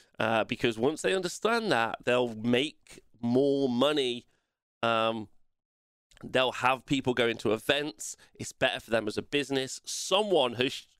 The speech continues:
shook someone like a British nanny, uh, and has said, "Look, you need to realize you can't keep just making community articles that are rubbish, uh, to try to pretend your game is okay, and instead you actually need to make your game okay."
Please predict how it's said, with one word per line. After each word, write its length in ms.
shook 440
someone 440
like 200
a 60
British 520
nanny, 440
uh, 380
and 140
has 220
said, 300
"Look, 460
you 100
need 220
to 100
realize 580
you 60
can't 340
keep 200
just 200
making 400
community 280
articles 400
that 120
are 80
rubbish, 640
uh, 200
to 120
try 220
to 120
pretend 320
your 60
game 240
is 100
okay, 560
and 80
instead 380
you 100
actually 260
need 260
to 60
make 160
your 100
game 220
okay." 420